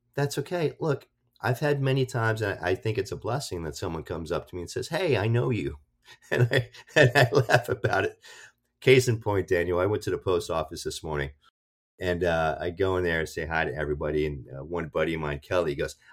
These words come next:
"I saw your new commercial." And I'm thinking, "Okay, which one?" And I don't mean to be, you know, that guy,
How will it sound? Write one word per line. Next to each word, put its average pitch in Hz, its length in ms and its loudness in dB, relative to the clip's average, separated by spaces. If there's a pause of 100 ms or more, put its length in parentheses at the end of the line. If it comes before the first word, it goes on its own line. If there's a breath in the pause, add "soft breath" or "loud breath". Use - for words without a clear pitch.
"I 127 80 0
saw 127 220 2
your 123 160 6
new 123 140 6
commercial." 113 640 0 (560)
And 95 160 -2
I'm 98 80 -4
thinking, 95 420 -2
"Okay, 87 480 2
which 90 320 2
one?" 82 380 -2 (120)
And 95 180 0
I 104 140 4
don't 120 140 2
mean 120 180 4
to 104 60 0
be, 101 500 -2 (420)
you 92 120 0
know, 90 160 2
that 87 340 2
guy, 78 240 2